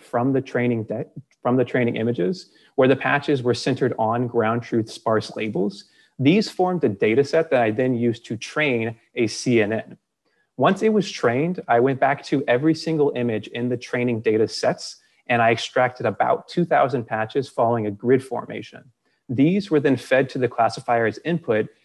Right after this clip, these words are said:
and for each patch, the classifier output a vector representing a probability distribution where the indice with the highest value corresponded to the presumed class label. Now,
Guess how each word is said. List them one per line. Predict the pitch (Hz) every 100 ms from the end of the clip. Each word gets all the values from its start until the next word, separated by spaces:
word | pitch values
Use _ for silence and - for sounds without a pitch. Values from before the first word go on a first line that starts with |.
| _
and | 131
for | 120 143
each | 202 202 -
patch, | - 139 202 - -
the | -
classifier | - 143 160 143 127 120 -
output | 127 - 135 -
a | 110
vector | 107 131 160 113 110 117 - _
representing | 131 127 147 156 147
a | 120
probability | 107 127 123 117 120 117
distribution | 110 113 - 110 120 117 110 107 - _ -
where | 117
the | 131
indice | 139 165 156 135
with | 123 120
the |
highest | - - 135 143 143 -
value | 113 110 127 127 107 107
corresponded | - 156 151 - 117 120 120 -
to | - 113
the | 117 113 110 _ _
presumed | - 123 110 123 127 120
class | - 113 104 -
label. | 107 107 95 90 - _ _ _
Now, | 139 131 135